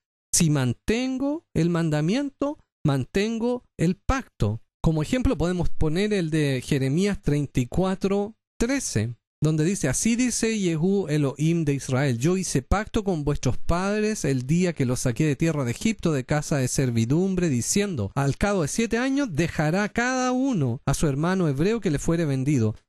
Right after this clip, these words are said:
Un mandamiento simple de dejar libre a los esclavos al cabo de siete años. Pero el Señor mismo está diciendo, "Yo hice pacto". O sea,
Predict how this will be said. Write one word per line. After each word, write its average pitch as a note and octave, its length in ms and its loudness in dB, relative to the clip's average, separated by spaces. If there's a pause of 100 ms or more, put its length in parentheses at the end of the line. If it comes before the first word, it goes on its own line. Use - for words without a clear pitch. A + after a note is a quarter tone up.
Un C#4 160 2
mandamiento B3+ 560 0
simple D#3 640 0
de D#3+ 220 0
dejar F#3+ 300 0
libre A#3+ 640 0
a E3 100 0
los E3 200 0
esclavos E3 760 0
al C#3+ 180 2
cabo E3 220 0
de D3 60 -2
siete D3+ 340 0
años. B2+ 360 2
Pero G#3 220 2
el G3+ 100 -4
Señor A#3+ 420 0
mismo D4+ 320 0
está - 160 -2
diciendo, G3+ 300 0
"Yo A3+ 200 0
hice G#3 260 0
pacto". C4+ 580 -2
O D#3+ 120 -2
sea, A3+ 320 -2